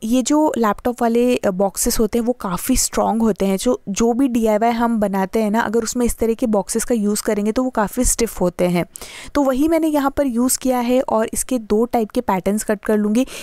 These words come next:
एक में मैंने बेस बनाया है और दूसरे कार्डबोर्ड से मैं इसकी टेल बनाऊँगी। So ये भी एक बड़ी टाइप की एक फिश बन रही है जो भी रॉ होने वाली है।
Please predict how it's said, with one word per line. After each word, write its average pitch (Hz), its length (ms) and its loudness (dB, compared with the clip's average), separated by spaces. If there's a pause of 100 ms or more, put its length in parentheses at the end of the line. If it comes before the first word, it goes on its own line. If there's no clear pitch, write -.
(140)
एक 220 220 -2
में 247 80 0
मैंने 247 260 2
बेस 196 400 0
बनाया 220 320 2
है 226 200 2
और 214 240 0
दूसरे 202 480 0 (300)
कार्डबोर्ड 226 400 0
से 247 120 0
मैं 214 120 0
इसकी 233 240 -2
टेल 196 280 0
बनाऊँगी। 190 480 0 (220)
So 302 180 0
ये 262 120 2
भी 269 200 2
एक 269 160 0
बड़ी 208 380 0
टाइप 220 260 -2
की - 140 -2
एक 254 120 -2
फिश - 380 0
बन 233 160 0
रही 240 180 2
है 247 160 2
जो 214 180 0
भी 240 180 2
रॉ 190 300 2
होने 220 300 0
वाली 208 320 0
है। 214 220 0